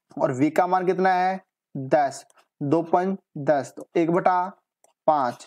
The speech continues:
यदि एक बटा पाँच आपका आंसर था तो एक बटा पाँच, यदि आगे सोल्व किया कर रखा था इसी को भी, तो ज़ीरो पॉइंट यहाँ क्या लग जाएगा?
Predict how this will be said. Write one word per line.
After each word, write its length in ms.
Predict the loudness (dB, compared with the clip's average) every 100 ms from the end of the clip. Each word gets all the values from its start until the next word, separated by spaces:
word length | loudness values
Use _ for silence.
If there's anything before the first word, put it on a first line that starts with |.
| -20 -10 -2
यदि 160 | 2 2
एक 140 | 2
बटा 200 | 2 2
पाँच 300 | 2 0 2
आपका 240 | 0 2
आंसर 280 | 0 0 -2
था 120 | 0
तो 100 | 0 0
एक 80 | 0
बटा 120 | 0
पाँच, 340 | 2 0 0 0
यदि 200 | 2 2
आगे 280 | 0 0
सोल्व 300 | 0 0 0
किया 200 | 0 0
कर 160 | 2 0
रखा 260 | 0 0 0
था 80 |
इसी 240 | 0 0 0
को 100 | 0
भी, 80 | 0
तो 80 |
ज़ीरो 360 | 0 0 0 0
पॉइंट 360 | 0 0 0 0
यहाँ 240 | 0 2
क्या 100 | 2
लग 140 | 0
जाएगा? 420 | 2 2 2 0